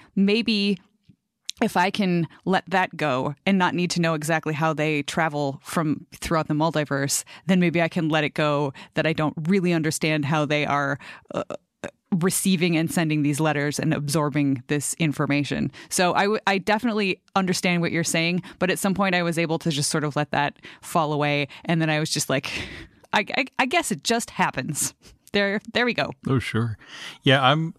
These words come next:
Speaker 2: I'm finding the older I get, the less thoroughly I imagine what I'm reading. Like, I don't imagine it as a fully realized film in my head or anything. So I, I don't, I don't tend to get hung up on details like that now.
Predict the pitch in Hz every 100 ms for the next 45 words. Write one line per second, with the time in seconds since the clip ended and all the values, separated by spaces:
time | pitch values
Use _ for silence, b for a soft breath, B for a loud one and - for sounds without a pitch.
0 | b b b 135 147 139 170 170 165 160
1 | 156 160 151 120 101 110 117 127 127 110
2 | 110 110 - b b b - 98 120 107
3 | 104 107 127 123 - - - - - 107
4 | 110 120 120 117 113 107 98 101 104 123
5 | 127 127 - _ _ _ - 135 139 139
6 | 139 147 147 - B B B 110 117 113
7 | 127 120 113 110 113 110 107 101 104 -
8 | 104 98 98 101 98 95 - - 104 98
9 | 95 95 92 87 95 92 92 90 90 -
10 | 90 90 B B - - 120 120 113 127
11 | 120 139 143 - 123 127 127 - 117 113
12 | 110 101 117 104 101 95 101 - 95 87
13 | 90 - 92 104 - - -